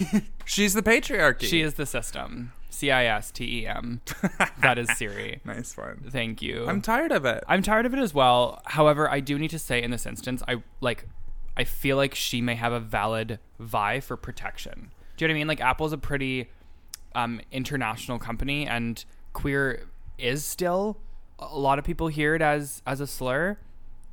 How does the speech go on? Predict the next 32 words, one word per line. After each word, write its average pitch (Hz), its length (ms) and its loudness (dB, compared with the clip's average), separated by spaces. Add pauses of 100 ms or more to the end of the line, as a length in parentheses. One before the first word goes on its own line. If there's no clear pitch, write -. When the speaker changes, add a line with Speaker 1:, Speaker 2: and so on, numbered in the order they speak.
Speaker 2:
Um, 113 460 0 (640)
I, 143 80 4
w-, 165 180 4
I'm 160 200 4
just, 196 200 0
I'm, 143 180 8
Speaker 1:
Okay. 113 160 8 (140)
Speaker 2:
I'm 165 200 2
reserving 156 480 2
judgment 123 640 -4 (220)
to 151 120 -2
see 139 220 2
if, - 100 -2 (320)
is 156 100 -4
she 147 140 2
protecting 160 540 -2
queer 202 200 -2
people 208 300 -2
or 151 240 2
is 143 200 0
she, 131 340 -2 (560)
um, 120 260 0
oppressing - 480 -2
them? - 300 -10 (340)
I 147 160 10
f-, 104 60 10
Speaker 1:
Right. - 160 0
Speaker 2:
I 156 160 6
feel 151 240 0
oppressed. - 480 -4
Speaker 1:
As 143 360 8
usual, 120 600 4